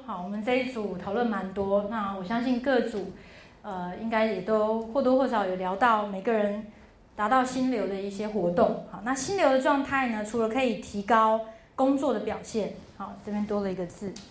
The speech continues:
提高你的工作表现之外呢，当然心流跟刚刚我们讲的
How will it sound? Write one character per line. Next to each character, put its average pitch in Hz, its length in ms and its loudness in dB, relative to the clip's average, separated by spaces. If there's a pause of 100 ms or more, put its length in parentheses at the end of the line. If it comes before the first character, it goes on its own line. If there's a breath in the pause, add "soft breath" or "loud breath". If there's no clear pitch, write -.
(280 loud breath)
提 247 80 -6
高 320 140 8
你 302 60 2
的 - 60 2
工 277 180 2
作 302 140 2
表 196 240 -2
现 247 260 0
之 240 200 -2
外 247 320 4
呢， 202 240 -4 (440 loud breath)
当 247 140 4
然 208 260 2
心 254 240 2
流 214 180 4
跟 226 540 2 (200)
刚 233 160 4
刚 233 80 2
我 202 80 0
们 190 180 -4
讲 185 300 -4
的 180 260 -2